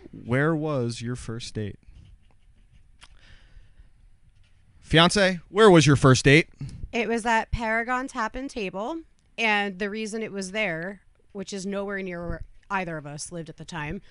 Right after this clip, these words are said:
Speaker 2: is because my old roommate from college was a waiter there, so anytime I went on a first date from online dating,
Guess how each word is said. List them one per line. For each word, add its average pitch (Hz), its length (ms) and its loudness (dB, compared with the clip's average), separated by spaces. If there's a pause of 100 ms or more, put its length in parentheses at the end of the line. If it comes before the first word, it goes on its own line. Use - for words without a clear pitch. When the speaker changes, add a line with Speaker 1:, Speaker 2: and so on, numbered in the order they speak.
(420)
Speaker 2:
is 180 140 -4
because 190 460 -4
my 185 360 -2
old 196 240 -4
roommate 208 320 -6
from 185 100 -10
college 180 580 -4
was 175 220 -10
a 185 80 -12
waiter 202 420 -6
there, 160 300 -10
so 180 240 -10
anytime 208 640 -6
I 180 200 -8
went 180 180 -10
on 175 100 -6
a 175 60 -10
first 180 340 -10
date 180 260 -8
from 170 460 -8
online 165 420 -10
dating, 165 480 -10